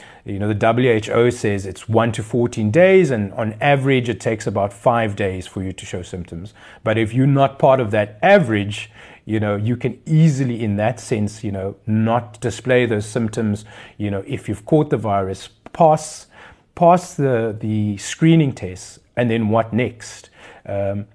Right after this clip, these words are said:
and the question then is, is were they monitoring this individual, this man who passed, who passed the screening test? Um, we don't actually know. And we, a-, as Health twenty-four, have actually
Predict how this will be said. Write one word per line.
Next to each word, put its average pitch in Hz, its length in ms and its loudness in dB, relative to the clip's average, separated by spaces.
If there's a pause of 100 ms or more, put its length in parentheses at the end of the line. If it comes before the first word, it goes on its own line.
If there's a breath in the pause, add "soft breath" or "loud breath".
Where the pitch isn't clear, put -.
(160)
and 110 180 2
the 107 60 2
question 135 420 0
then 110 160 -2
is, 110 280 0
is 110 260 -8 (480)
were 135 240 4
they 135 160 4
monitoring 117 720 0
this 127 240 -4
individual, 131 600 -4
this 107 320 -8
man 117 300 -2
who 120 140 -4
passed, - 600 -4 (440 loud breath)
who 110 100 -2
passed 131 400 0
the 135 80 -4
screening 131 460 -4
test? - 500 -8
Um, 113 520 -6 (440 loud breath)
we 117 100 0
don't 131 280 0
actually 120 300 -2
know. 107 360 0
And 113 180 -2
we, 156 260 4
a-, 120 440 -2
as 107 220 -4
Health 120 240 0
twenty-four, 113 500 -4
have 131 420 0
actually 107 540 -2